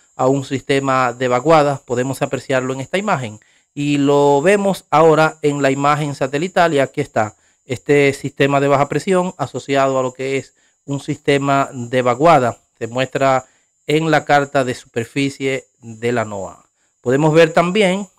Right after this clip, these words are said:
esta línea de color azul que podemos ver en la imagen. Esto es un sistema frontal y si vamos a la imagen satelital podemos verlo aquí. Este sistema frontal actualmente, pues,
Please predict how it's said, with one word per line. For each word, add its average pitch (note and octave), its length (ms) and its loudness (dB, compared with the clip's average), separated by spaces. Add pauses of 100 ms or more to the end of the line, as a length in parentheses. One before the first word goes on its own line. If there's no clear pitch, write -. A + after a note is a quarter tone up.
(160)
esta - 240 0
línea C#3 580 2
de B2 260 -2
color B2+ 640 2
azul C#3 500 -2 (280)
que C3+ 120 -6
podemos C#3 320 0
ver C#3+ 180 2
en C#3+ 120 -2
la D3+ 80 2
imagen. F#3 440 4
Esto E3 300 2
es D#3 300 2
un D#3+ 180 -6
sistema D3+ 520 -2
frontal C3+ 640 0 (360)
y G3 160 -2
si F#3+ 140 -4
vamos F#3 680 2
a D3 140 4
la C#3+ 160 4
imagen D#3 540 -2
satelital D#3+ 760 0
podemos C3+ 400 -4
verlo C3 300 -2
aquí. B2+ 340 -4 (300)
Este C3 280 -4
sistema C3+ 460 -4
frontal C#3+ 600 0
actualmente, C3+ 680 -4
pues, B2 460 -6